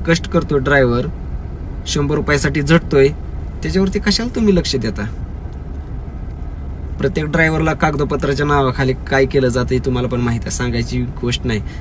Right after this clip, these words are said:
ज्यावेळेस त्या वॉर्डनला कोणी घ्यायला सांगितलं पैसे, ते नाव सांगितलं नाही, ज्यावेळेस मारलं त्यावेळेस सांगितलं किंवा साहेबांनाच सांगितलंय. बघा म्हणावं सरकारला, धड दिवसा काय केलं जातं इथे, पैसे घेतले जातात.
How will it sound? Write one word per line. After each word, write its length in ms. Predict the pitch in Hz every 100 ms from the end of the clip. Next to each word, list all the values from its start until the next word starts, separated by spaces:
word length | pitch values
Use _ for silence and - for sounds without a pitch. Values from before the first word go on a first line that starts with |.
| -
ज्यावेळेस 280 | 117 131 135
त्या 80 | 151
वॉर्डनला 560 | 143 139 139 139 139 143 - - - - -
कोणी 220 | 143 156 175
घ्यायला 240 | 180 175
सांगितलं 440 | 175 175 156 156
पैसे, 420 | 139 156 135 135 113 - - -
ते 80 | 160
नाव 200 | 180 185
सांगितलं 400 | 185 185 160 165
नाही, 160 | 160 160
ज्यावेळेस 380 | 160 165 165 160 -
मारलं 480 | 143 170 170 175 160 - - - -
त्यावेळेस 260 | 156 170 170
सांगितलं 280 | 156 139
किंवा 220 | 135 131 131
साहेबांनाच 560 | 147 131 113 104 95
सांगितलंय. 340 | 107 101 - - - - - - - - - - - -
बघा 240 | 113 131
म्हणावं 240 | 143 143 135
सरकारला, 500 | 143 131 123 110 101 - - - -
धड 340 | 117 143 151
दिवसा 520 | 160 160 170 170 - - - - - - - - - -
काय 140 | 127 127
केलं 240 | 131 123
जातं 260 | 113 113 104
इथे, 240 | 95 104 - - - - -
पैसे 260 | 131 127 135
घेतले 280 | 139 131 131
जातात. 320 | 120 95